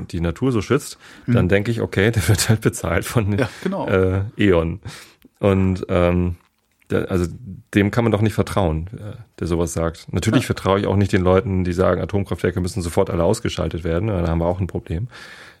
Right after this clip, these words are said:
Speaker 1: Ähm, und natürlich wäre irgendwie sowas wie regenerative Energie irgendwie komplett, äh, das wäre irgendwie toll, aber da, da sind wir halt noch nicht.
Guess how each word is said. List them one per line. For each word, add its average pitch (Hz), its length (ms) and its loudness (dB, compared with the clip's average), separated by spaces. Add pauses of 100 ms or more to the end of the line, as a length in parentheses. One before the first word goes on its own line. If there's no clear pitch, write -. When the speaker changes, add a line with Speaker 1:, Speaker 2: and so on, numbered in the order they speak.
(140)
Speaker 1:
Ähm, 82 460 2 (460)
und 90 160 2
natürlich 104 460 2
wäre 92 140 4
irgendwie 87 600 0 (400)
sowas 87 400 0
wie 92 120 2
regenerative 95 920 2
Energie 90 520 0
irgendwie 90 280 0
komplett, - 600 -2
äh, 90 200 -2
das - 180 -8
wäre 90 120 4
irgendwie 87 180 0
toll, 113 340 2
aber 92 140 0
da, 90 160 -2
da 90 120 -2
sind 117 200 0
wir 80 100 0
halt - 160 -4
noch 73 120 -12
nicht. 101 300 -4